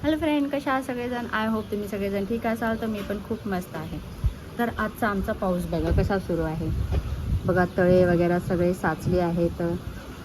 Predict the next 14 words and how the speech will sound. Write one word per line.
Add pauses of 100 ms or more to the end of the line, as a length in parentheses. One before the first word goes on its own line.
पूर्ण (120)
असं
म्हणजे
सकाळपासून
अशी
झड
लागलेली
आहे. (600)
तर
हे
दाखवण्याचा
उद्देश
हा
आहे